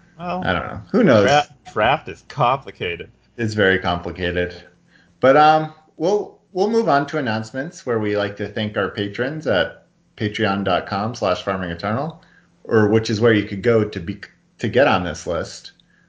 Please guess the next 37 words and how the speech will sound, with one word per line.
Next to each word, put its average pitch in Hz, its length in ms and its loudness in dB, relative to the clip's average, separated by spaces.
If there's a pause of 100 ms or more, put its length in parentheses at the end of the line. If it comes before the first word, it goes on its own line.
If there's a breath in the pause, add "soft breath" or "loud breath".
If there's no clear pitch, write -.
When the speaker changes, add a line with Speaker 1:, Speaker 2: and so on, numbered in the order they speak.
(160 soft breath)
Speaker 2:
Um, 98 420 -2
and 107 240 0
then 107 160 2
for 110 180 0
as 98 140 0
little 110 320 2
as 110 220 0
a 104 40 -4
dollar 107 340 4
a - 20 -2
month, 151 320 -2
you 123 60 -4
get 113 120 4
access 110 640 2
to 110 240 -4
our 92 120 0
show 139 200 0
notes 156 380 -2
and 101 400 -2 (280 soft breath)
sometimes 135 520 -2
to 120 80 -6
recording 139 480 0
bloopers. 143 800 -2 (720 soft breath)
Mainly, 202 600 4
it's 120 500 -4 (260)
just 143 240 0
a 135 40 4
way 123 180 4
for 123 100 -6
you 113 100 0
to 107 80 0
show 110 160 0
your 104 140 0
support 101 420 -6
for 95 100 -16
the 90 100 -6
show. 80 420 -2